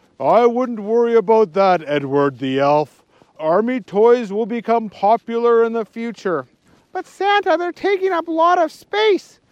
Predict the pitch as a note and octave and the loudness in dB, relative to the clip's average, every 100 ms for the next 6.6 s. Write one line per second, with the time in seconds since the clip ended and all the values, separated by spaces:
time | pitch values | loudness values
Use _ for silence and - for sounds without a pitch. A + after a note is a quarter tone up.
0 | _ _ _ - A#3 F#4 F4 F4 D#4 F4 | _ _ _ -4 -2 0 -2 -4 -2 -2
1 | - F4+ D4 F#4 G4+ D#4+ G#4 - G4 G4+ | -2 -4 -4 -2 0 0 -2 0 -2 0
2 | G4 F#4+ D#4+ G#3+ A#2+ _ _ _ _ _ | -2 0 0 -2 -10 _ _ _ _ _
3 | _ _ B2+ E3+ A#3+ A3+ D3 A#2+ _ - | _ _ -2 4 6 6 4 -4 _ -2
4 | F3 G#3+ E3 E3 C#3 _ _ _ _ A2+ | 0 2 2 2 0 _ _ _ _ -2
5 | C#3+ F3 F#3 F#3 F#3 - - F3+ F#3+ D3+ | 2 2 2 -2 -2 -4 -6 -2 -2 -2
6 | F3+ F3+ F#3 G#3 E3+ - | -4 -4 -4 -4 -4 -6